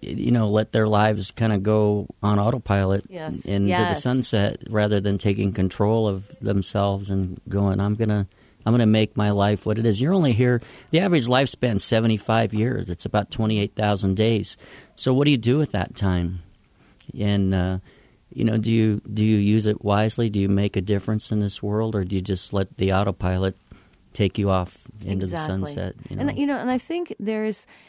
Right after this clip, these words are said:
Speaker 2: you know, there, there's weariness sometimes. We get weary, and sometimes we do just say, "Well,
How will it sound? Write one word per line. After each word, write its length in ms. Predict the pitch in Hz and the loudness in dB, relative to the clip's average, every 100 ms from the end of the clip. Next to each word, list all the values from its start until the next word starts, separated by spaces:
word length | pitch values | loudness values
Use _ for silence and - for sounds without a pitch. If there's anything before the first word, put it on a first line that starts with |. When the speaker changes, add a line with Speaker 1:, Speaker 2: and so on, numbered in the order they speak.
| - - _ - - | -20 -20 _ -20 -8
Speaker 2:
you 100 | 254 | -2
know, 80 | 247 | 0
there, 140 | 226 - | 0 -2
there's 220 | 226 208 | -2 -2
weariness 560 | 185 226 285 285 196 170 | -2 -2 0 0 -2 -6
sometimes. 680 | - 185 - 180 151 - - | -6 -8 -6 -8 -8 -10 -8
We 100 | 196 | -8
get 120 | 190 | -6
weary, 320 | 180 214 220 190 | -4 -2 -2 -4
and 140 | 175 | -6
sometimes 380 | 202 208 202 185 | -6 -4 -4 -4
we 100 | 190 | -6
do 180 | 190 196 | -4 -6
just 220 | 160 - | -8 -8
say, 160 | 165 | -8
"Well, 100 | 156 | -6